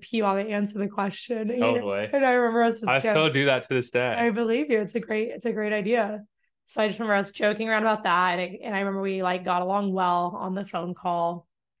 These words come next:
Speaker 1: barely talked about
Speaker 2: Was that the
Speaker 1: business.
Speaker 2: first time we talked live?
Speaker 1: That was our first time talking
Speaker 2: Wow.
Speaker 1: live. Yeah.
Speaker 2: That's nice.
Speaker 1: Isn't that cool?
Speaker 2: I remember where I was.
Speaker 1: Me too.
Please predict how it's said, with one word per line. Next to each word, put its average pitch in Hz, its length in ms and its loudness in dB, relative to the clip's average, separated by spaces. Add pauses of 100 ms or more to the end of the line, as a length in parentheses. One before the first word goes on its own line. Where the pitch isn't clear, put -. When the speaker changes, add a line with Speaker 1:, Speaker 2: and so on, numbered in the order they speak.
(140)
Speaker 1:
barely 196 260 -4
talked 196 220 -4
about 190 160 -6
Speaker 2:
Was 170 80 -2
that 143 180 4
the 185 60 2
Speaker 1:
business. 196 80 -4
Speaker 2:
first 147 180 0
time 143 140 -2
we 131 100 -4
talked 110 320 -2
live? 104 380 -2
Speaker 1:
That 208 140 0
was 220 100 0
our 233 80 -2
first 226 180 -4
time 233 140 -6
talking 214 220 -4
Speaker 2:
Wow. 220 40 -6
Speaker 1:
live. 214 400 -4
Yeah. 220 300 -2 (360)
Speaker 2:
That's 147 200 -20
nice. 107 440 -16
Speaker 1:
Isn't 311 240 -4
that - 80 -20
cool? 294 400 -4 (300)
Speaker 2:
I 131 60 -14
remember 107 360 -4
where 104 140 -4
I 101 140 -2
was. 104 640 -8
Speaker 1:
Me 277 200 -2
too. 220 540 -4